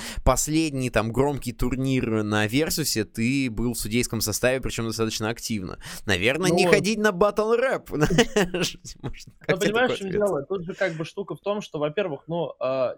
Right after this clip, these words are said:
Speaker 2: типа, э, люди, которые это организовывают, которые в этом участвуют, они мне не чужие люди в первую
Speaker 1: Факт.
Speaker 2: очередь. Типа, например, семнадцать ноль три — это тоже для меня не пустое место, это бар, в который я хожу чуть ли не каждые выходные, с которым у меня много чего связано, и когда люди из этого бара, люди, с которыми я имею хорошие отношения, люди, которые,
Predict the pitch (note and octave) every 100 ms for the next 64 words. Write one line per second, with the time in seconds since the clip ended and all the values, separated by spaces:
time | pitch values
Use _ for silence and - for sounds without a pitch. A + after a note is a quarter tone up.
0 | - D#3 - C#3+ A#2+ - D3 - - -
1 | D#3+ G3 E3+ D#3 D3+ E3+ D#3 C#3+ C3+ D3
2 | D3 D3+ G3 F3+ - D#3 D3+ D3 D3+ D3
3 | - G3+ G3 C#3+ C#3 D3 D3+ C#3+ C#3+ C#3
4 | C3+ C#3+ C3 B2 G#2 - G#2+ G2+ G#2 G#2
5 | - - _ _ - - A2+ G#2+ B2+ B2+
6 | - C3 C3 - C3+ C3 D#3 E3+ - D3+
7 | C#3 B2+ C3 B2+ A#2+ B2 C#3+ B2+ D#3+ -
8 | C3 A2 B2+ D3+ - A#2 C#3+ B2+ B2 B2
9 | C3 D#3 - C#3+ C3+ C#3+ C#3+ C3+ B2+ B2+
10 | A2 D3 D#3+ G#2+ - - A2+ A2+ A#2+ B2
11 | - _ _ _ D3 F3 D3 - C3+ C3+
12 | D#3+ G#3+ G3 C#3 B2 B2 B2+ C#3+ E3+ B2+
13 | B2 D3 C#3 A#2+ A#2+ E3+ E3 B2+ C#3+ D#3
14 | B2+ - A#2+ D3 C3+ C3+ C3 C3 D3+ D3
15 | D#3 D#3 C3+ C#3+ C#3+ E3+ D3 A#2+ C#3+ D3
16 | D3 C#3 D3+ D3